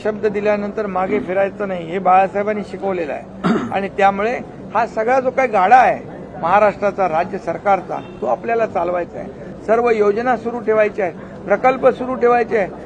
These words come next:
हे सगळं कसरत करून माझ्या लाडक्या बहिणी ज्या आहेत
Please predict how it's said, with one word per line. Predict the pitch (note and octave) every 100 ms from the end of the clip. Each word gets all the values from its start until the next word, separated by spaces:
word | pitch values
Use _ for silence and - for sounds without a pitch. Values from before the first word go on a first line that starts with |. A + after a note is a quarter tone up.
| - -
हे | B3
सगळं | G3+ G3+ G3+ C#4 C#4 A#3 - - - - - -
कसरत | G3+ G3+ C4 B3+ -
करून | A3 C4 A#3+ E3 - - -
माझ्या | F3+ G3+
लाडक्या | G3 F3 F3 A3
बहिणी | G#3 F#3 G3+ G#3+
ज्या | G3+
आहेत | F3 A3+